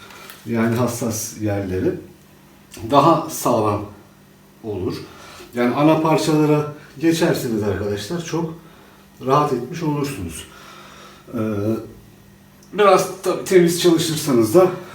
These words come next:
önemli. Plexi açalım, ondan sonra onu kurulumunu yaparız. Pleximiz bu şekilde oturacak ama rengi sizi aldatmasın. Dışında şeffaf, e, bantı var. Onu dikkatli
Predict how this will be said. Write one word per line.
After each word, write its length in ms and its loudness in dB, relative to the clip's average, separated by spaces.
önemli. 640 4
Plexi 480 4
açalım, 400 4
ondan 180 2
sonra 220 -4
onu 160 0
kurulumunu 400 2
yaparız. 460 -8
Pleximiz 640 2
bu 200 2
şekilde 360 -2
oturacak 540 2
ama 240 0
rengi 240 4
sizi 220 -2
aldatmasın. 640 0
Dışında 340 -2
şeffaf, 460 -2
e, 40 -6
bantı 340 2
var. 240 2
Onu 340 4
dikkatli 520 2